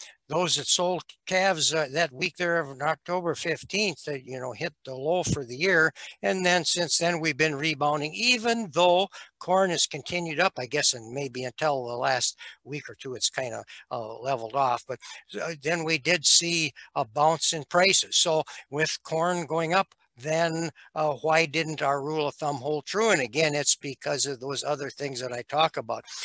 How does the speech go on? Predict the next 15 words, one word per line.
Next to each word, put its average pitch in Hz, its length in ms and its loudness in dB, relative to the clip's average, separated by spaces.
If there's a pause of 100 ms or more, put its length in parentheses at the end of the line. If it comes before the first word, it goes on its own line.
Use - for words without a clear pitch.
(260)
Back 180 240 6
on 175 80 2
October 170 440 4
fifteenth, 175 680 0 (260)
it 151 60 -8
was 127 140 -2
very, 170 280 4
very 156 300 2
dry 143 300 4
down 135 260 2
in 123 80 -6
the 117 220 -6 (200)
winter 143 300 -2
wheat 131 240 -8 (440)
uh 127 240 -6